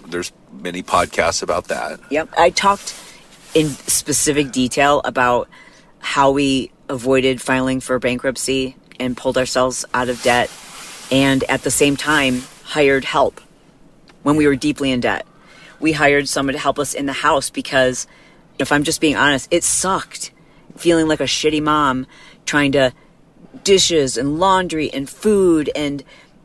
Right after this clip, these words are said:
Speaker 2: playing with the kids. And it just, I couldn't do it all. And it sucked. It wasn't fun. It wasn't fun for you either.
Speaker 1: No,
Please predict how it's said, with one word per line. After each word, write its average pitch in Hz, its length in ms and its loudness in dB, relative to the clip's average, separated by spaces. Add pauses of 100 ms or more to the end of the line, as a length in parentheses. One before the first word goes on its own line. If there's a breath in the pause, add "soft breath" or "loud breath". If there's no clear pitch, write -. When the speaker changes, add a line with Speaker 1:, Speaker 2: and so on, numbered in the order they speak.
(120)
Speaker 2:
playing 240 380 2
with 208 140 -2
the 180 80 -4
kids. 170 540 4
And 143 140 -4
it 170 140 -6
just, 175 260 -6
I - 60 -2
couldn't 202 460 0
do 214 200 0
it 196 80 4
all. - 280 -4 (640 loud breath)
And 160 140 2
it 139 80 2
sucked. - 500 0
It 139 80 0
wasn't 156 280 0
fun. 185 320 2
It 127 160 -4
wasn't 143 280 -2
fun 151 120 -4
for 156 100 -6
you 156 160 -2
either. 214 420 -6
Speaker 1:
No, - 280 -10